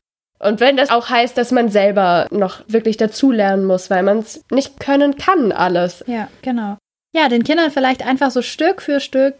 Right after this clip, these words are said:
Speaker 2: das an, an auch Regeln und auch an Kompetenzen nahelegen, Gefahren vielleicht auch aufzeigen, was zu einem gewissen Alter eben geht. Und irgendwann müssen sie sowieso alleine gehen. Also irgendwann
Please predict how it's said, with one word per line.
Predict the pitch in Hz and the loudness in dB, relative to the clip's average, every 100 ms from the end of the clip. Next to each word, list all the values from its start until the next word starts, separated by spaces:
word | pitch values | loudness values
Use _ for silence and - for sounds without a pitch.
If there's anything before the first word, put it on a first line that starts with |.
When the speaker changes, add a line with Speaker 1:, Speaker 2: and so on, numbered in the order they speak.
| - - | -10 -2
Speaker 2:
das | 240 285 - | 2 2 0
an, | - 240 226 | -2 -2 -2
an | 220 | -4
auch | 214 208 | -4 -6
Regeln | 214 220 277 320 320 339 359 | -2 2 2 2 2 2 2
und | - 240 | 0 -4
auch | 220 | -4
an | 220 220 | -6 -6
Kompetenzen | 214 214 220 254 302 269 | -4 -4 -2 -2 0 0
nahelegen, | 214 208 294 285 285 285 294 330 - - - | 0 0 0 2 2 0 0 -4 -6 -12 -10
Gefahren | 196 - 262 285 269 | -8 -2 2 2 2
vielleicht | 262 233 226 | 0 -4 -6
auch | 226 | -6
aufzeigen, | 233 220 - 208 214 208 208 _ _ | -6 -6 -6 -4 -2 -4 -6 _ _
was | 202 214 - - - _ - | -4 -2 -2 -6 -10 _ -8
zu | - | -2
einem | 220 | 0
gewissen | 214 214 214 | 0 0 -2
Alter | - 208 214 | -2 -2 -2
eben | 196 190 185 | -2 -2 -2
geht. | 190 240 415 466 - _ - | 0 2 0 -2 -12 _ -4
Und | 240 247 233 - | 0 2 0 2
irgendwann | 277 285 285 294 | 2 2 2 2
müssen | 339 349 | 2 0
sie | 254 247 | -2 0
sowieso | 254 262 339 | 0 2 2
alleine | 202 165 170 160 | 0 -2 -2 -4
gehen. | 165 165 170 185 _ _ - | -6 -8 -10 -12 _ _ -8
Also | 202 202 | -2 0
irgendwann | 226 254 240 | 2 2 2